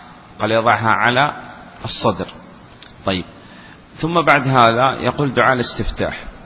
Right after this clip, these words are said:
وقلنا دعاء الاستفتاح يكون في الركعة الأولى فقط، سواء كانت الصلاة فريضة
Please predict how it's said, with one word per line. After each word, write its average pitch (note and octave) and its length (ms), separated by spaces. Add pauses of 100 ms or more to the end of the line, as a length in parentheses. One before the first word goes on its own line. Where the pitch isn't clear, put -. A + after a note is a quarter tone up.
(560)
وقلنا C#3 360
دعاء B2+ 280
الاستفتاح A#2+ 600
يكون A#2+ 260
في A2+ 80
الركعة A#2+ 400
الأولى B2+ 420
فقط، G#2+ 320 (880)
سواء A#2 340
كانت A#2 340
الصلاة A#2 360
فريضة B2+ 500